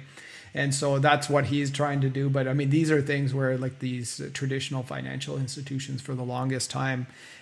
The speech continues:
have not innovated. They haven't, uh, you know, thought about ways that they could go and do it, and 'cause they've been making crap loads of money, right, just for managing, uh, the funds,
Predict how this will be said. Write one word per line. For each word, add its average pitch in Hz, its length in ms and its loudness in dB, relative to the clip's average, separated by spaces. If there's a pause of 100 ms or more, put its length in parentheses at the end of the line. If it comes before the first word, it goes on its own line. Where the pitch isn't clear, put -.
have 131 280 0
not 135 460 4 (300)
innovated. 127 640 -2
They 131 140 -4
haven't, 127 520 -6
uh, 123 260 -6 (120)
you 131 100 -6
know, 123 240 -8 (100)
thought 127 220 -4
about 123 260 -4
ways 123 300 -6
that 127 200 -8
they 135 100 -8
could 135 180 -8
go 127 140 -8
and 123 160 -6
do 127 140 -4
it, 127 100 -2
and 127 280 -4
'cause 135 220 -4
they've 127 260 -4
been 131 200 0
making 139 540 0 (260)
crap 131 320 -2
loads 143 200 0
of 135 60 0
money, 139 320 -2 (180)
right, 131 240 -6
just 131 200 -8
for 131 100 -4
managing, 127 640 -4 (420)
uh, 123 380 -6 (480)
the 131 100 -6
funds, 139 520 -4